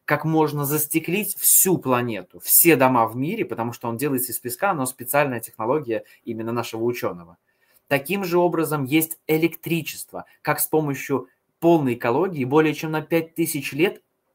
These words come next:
всех людей на планете снабдить чистым электричеством. Это еще одна из технологий Анатолия Эдуардовича.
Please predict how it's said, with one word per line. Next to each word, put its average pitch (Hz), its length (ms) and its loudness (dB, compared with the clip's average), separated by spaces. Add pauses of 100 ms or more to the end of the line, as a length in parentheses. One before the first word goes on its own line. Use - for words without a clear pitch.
(180)
всех - 540 6
людей 104 460 -6
на 101 100 -12
планете 143 640 -6 (260)
снабдить 143 640 -4
чистым 131 520 0
электричеством. 98 640 -12 (300)
Это 139 200 -2
еще 139 440 4
одна 165 180 4
из 151 100 -2
технологий 127 520 -4
Анатолия 120 340 -4
Эдуардовича. 95 640 -6